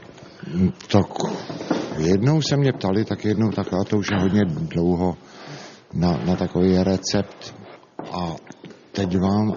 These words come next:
ale, možná si vzpomenu za chvíli, ale vím, že ten bych byl zvlá-, schopnej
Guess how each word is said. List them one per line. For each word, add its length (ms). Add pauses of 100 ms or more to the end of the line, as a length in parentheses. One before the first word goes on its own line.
ale, 380 (260)
možná 280
si 120
vzpomenu 420
za 120
chvíli, 440 (1200)
ale 160
vím, 280
že 160
ten 240
bych 160
byl 220
zvlá-, 380 (140)
schopnej 380